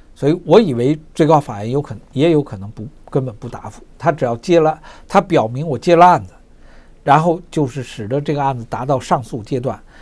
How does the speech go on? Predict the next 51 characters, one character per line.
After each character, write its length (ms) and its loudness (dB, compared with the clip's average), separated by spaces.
我 140 4
们 80 -2
什 180 0
么 80 -2
时 60 -4
候 80 2
做 180 0
决 220 -2
定 180 -2
就 200 -8
另 100 -2
外 140 -4
一 20 -10
回 160 -12
事。 200 -12
那 420 10
然 200 6
后 180 4
原 220 6
告 140 8
律 180 4
师 280 -4
是 160 -8
如 200 -6
何 120 -8
如 160 -12
何， 260 -20
这， 140 -14
这 140 -4
个 260 -12
我， 220 0
我， 220 4
我 140 4
以 140 0
为 200 -2
重 280 -4
点 180 -8
不 140 -10
在 140 -4
这 120 -10
里。 120 -16
我 220 8
想 200 0
跟 140 0
大 80 0
家 80 -2
分 200 -6
享 180 -8
的 60 -14
重 200 -6
点， 200 -14